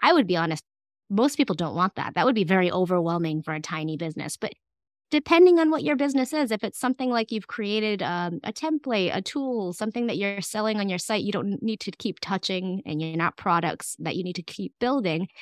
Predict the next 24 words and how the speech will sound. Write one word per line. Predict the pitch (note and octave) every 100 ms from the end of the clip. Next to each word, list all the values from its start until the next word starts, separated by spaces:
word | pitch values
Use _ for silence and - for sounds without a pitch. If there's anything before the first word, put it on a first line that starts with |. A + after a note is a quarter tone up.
| -
that | C#4+ C#4
could | E4
be | C4+ C4+ C4
life-changing | - C#4 - - F3 D#3+ D#3 D3
for | D3
people. | - - G2+ G2+ F3+ _ _ -
So | - B3 G#3+ -
even | - C4+ D4+ D4+
though | D4
it | B3 - D4+
feels | G#3 G#3+
frustrating | - F#3+ - G3 F#3+
to | E3+
have | F3 -
to | D#3+
wait | E3+ -
for | - G#3
S | A3 -
E | A#3
O | A#3+
results, | A#3+ B3 C4 C4+ - - _ _ _ _ _ _ -
there | A#3 A#3
is | C4 D4
a, | D#4 C#4